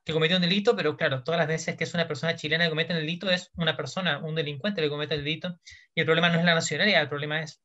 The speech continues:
una actitud personal y que no está ligado para nada al ser chileno. Y claro, esto nos pasa constantemente en, en cosas como,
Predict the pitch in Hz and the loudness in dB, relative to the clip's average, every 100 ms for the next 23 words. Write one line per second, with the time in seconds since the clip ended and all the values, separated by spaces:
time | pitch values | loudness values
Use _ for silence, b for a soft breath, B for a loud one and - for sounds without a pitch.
0 | _ 160 156 151 156 151 151 151 151 170 | _ -8 -6 -6 -6 -4 -4 -2 0 0
1 | 175 151 147 - 151 143 151 151 - 139 | -2 -6 -6 -2 -2 0 2 0 0 0
2 | 165 160 156 b b b _ - 143 143 | 0 -2 -4 b b b _ -4 -2 -2
3 | - 160 131 151 180 151 139 131 _ - | -4 -6 -4 -2 0 0 -4 -10 _ -20
4 | - _ _ _ _ _ _ _ b b | -20 _ _ _ _ _ _ _ b b
5 | b _ 165 156 156 196 143 151 - - | b _ -4 -4 0 2 2 0 -8 -14
6 | 147 170 165 165 160 160 170 151 165 165 | -6 -4 -4 -2 -2 0 -2 -4 -6 -2
7 | 175 180 175 180 165 151 147 156 _ b | 0 2 0 0 0 -2 -6 -14 _ b
8 | b b _ _ _ - 165 156 143 170 | b b _ _ _ -6 -4 -2 -4 -2
9 | 165 170 170 156 147 143 143 139 143 202 | -2 -2 -2 -4 -4 -4 -4 -4 -6 -10